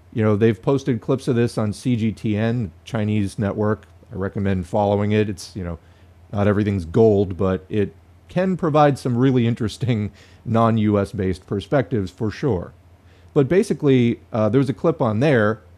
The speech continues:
they showed of some, you know, Washington think tank types speaking at a conference and saying, "We don't want any peers, we don't want any competitors," this is the U S now, saying that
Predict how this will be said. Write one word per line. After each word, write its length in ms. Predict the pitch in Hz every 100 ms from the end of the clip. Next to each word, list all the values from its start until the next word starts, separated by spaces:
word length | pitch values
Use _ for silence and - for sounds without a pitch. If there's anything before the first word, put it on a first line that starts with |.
| - -
they 160 | 110
showed 320 | 113 131 117
of 100 | 110
some, 280 | 98 131 110
you 80 | 110
know, 80 | 101
Washington 560 | 98 107 110 123 107
think 300 | 92 117 113
tank 320 | - 101 87 -
types 360 | 101 92 90
speaking 440 | - - 196 196 151
at 80 |
a 40 | 123
conference 540 | - 226 220 131 104
and 120 | 110
saying, 360 | 104 131 120 120 - - - - - - _ - _ - -
"We 580 | 113 165 214 214 208 - 127
don't 320 | 123 165 170
want 360 | 131 131 120 117
any 220 | 147 165 180
peers, 600 | - 135 104 90 92 -
we 120 | 113
don't 220 | 131 131
want 220 | 135 117 - -
any 260 | 190 190
competitors," 760 | - 151 - 151 110 80 - -
this 160 | 135 139
is 60 |
the 100 | 127
U 200 | 123 113
S 220 | 98 85
now, 240 | - 85 - - - - -
saying 500 | - 131 123 120 120 - - - - -
that 500 | 113 110 107 110